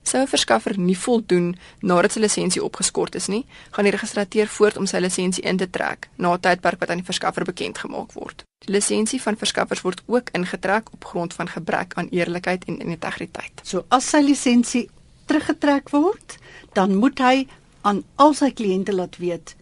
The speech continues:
Speaker 2: "Ek mag nie meer sake doen nie, my lisensie is teruggetrek."
Speaker 1: Ja.
Speaker 2: Die wet vereis dit
Speaker 1: Die
Speaker 2: van
Speaker 1: wet
Speaker 2: hom.
Speaker 1: vereis dit van hom, ja.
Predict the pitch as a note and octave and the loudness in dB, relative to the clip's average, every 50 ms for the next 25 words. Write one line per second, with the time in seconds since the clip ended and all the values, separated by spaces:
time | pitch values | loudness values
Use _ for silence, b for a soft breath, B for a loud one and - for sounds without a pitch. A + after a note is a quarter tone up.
0 | - - - - - G#3 G3+ - F#3+ F#3 F#3 F#3 - B3+ A#3+ A#3 A3+ G#3+ G3+ - | -20 -20 -10 -4 -4 -4 -2 0 0 0 0 0 0 -2 -2 0 -2 -2 -4 -2
1 | B3 A3 A3 G#3+ - A#3 F#3 G3 G3+ G#3 A#3 C4+ D#4 F4+ b b b b _ - | -2 -2 -2 -2 -6 -8 -6 -4 -2 0 2 2 0 0 b b b b _ -20
2 | _ _ - G3 G3 F#3+ F3+ F#3 F3+ - F#3+ F3+ E3+ - F3+ F3 - - F3+ F3 | _ _ -2 0 2 2 2 0 -2 -2 -2 -4 -2 -4 -6 -8 -8 -8 -8 -8
3 | - - - F3+ F3+ D#3+ E3+ F#3+ D#3+ G3+ A3 G#3+ - - A#3 - E3+ E3+ D#3+ - | -8 -6 -2 2 4 4 4 6 4 4 4 4 0 -4 -2 -2 -2 -6 -6 -8
4 | - F#3 - G3 F3 E3+ F#3 F3+ F3+ - - - - - G3 - - - - - | -12 -6 -4 -2 0 4 4 4 4 2 -2 -2 -2 -2 -2 -4 -6 -10 -8 -8
5 | - - - G#3 - - - - - | -6 -6 -6 -8 -10 -12 -10 -10 -10